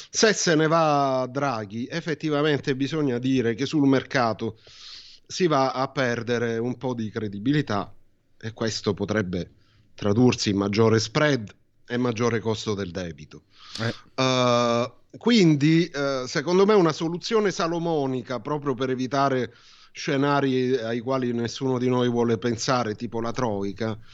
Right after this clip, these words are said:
Speaker 1: eh, sarebbe quello comunque di portare a scadenza la legislatura. E visto che il centrodestra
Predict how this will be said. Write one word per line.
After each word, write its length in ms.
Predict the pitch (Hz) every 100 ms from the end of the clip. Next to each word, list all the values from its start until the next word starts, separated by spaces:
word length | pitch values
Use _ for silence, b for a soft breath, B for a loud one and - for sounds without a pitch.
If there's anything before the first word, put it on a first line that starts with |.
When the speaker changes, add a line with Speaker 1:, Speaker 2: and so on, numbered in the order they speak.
| B B B B -
Speaker 1:
eh, 140 | - 127
sarebbe 460 | 170 151 160 143
quello 340 | 143 151 143 135
comunque 680 | 135 151 175 185 147 135 131
di 120 | 135
portare 420 | 135 131 156 143
a 40 | 127
scadenza 680 | - 139 135 139 127 135
la 100 | 117
legislatura. 1040 | 120 120 113 117 117 120 123 120 104 98 92 B B B B -
E 440 | 147 147 139 131 123
visto 760 | 131 156 - - 139 131 131
che 160 | 113 131
il 280 | 139 131 117
centrodestra 1080 | - 135 - 135 131 139 131 - 123 117